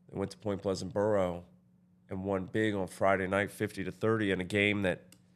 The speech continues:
those who haven't seen Willingboro over the years or seen the guys they have lining up and no Coach Everett,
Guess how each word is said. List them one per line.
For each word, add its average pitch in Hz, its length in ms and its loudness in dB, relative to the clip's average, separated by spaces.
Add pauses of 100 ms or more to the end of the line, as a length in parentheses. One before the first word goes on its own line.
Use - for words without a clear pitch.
(360)
those 101 200 2
who 104 120 -4
haven't 104 340 2
seen 117 560 0 (360)
Willingboro 101 880 2
over 98 220 0
the 92 140 -2
years 107 400 2
or 95 80 -4
seen 107 500 -2 (520)
the 104 60 -4
guys 95 300 8
they 101 140 0
have 101 160 2
lining 101 340 2
up 127 380 4 (260)
and 92 100 -8
no 98 140 0
Coach 98 320 -4
Everett, 123 300 4